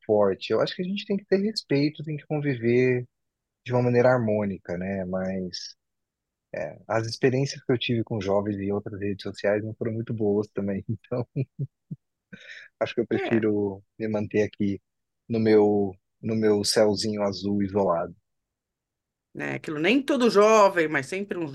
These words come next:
Speaker 1: Mas
Speaker 2: jovem."
Speaker 1: sempre um jovem, exato. <laughs>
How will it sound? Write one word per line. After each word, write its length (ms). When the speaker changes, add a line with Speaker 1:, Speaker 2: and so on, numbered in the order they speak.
Speaker 1:
Mas 240
Speaker 2:
jovem." 0
Speaker 1:
sempre 300
um 40
jovem, 600
exato. 560
<laughs> 1600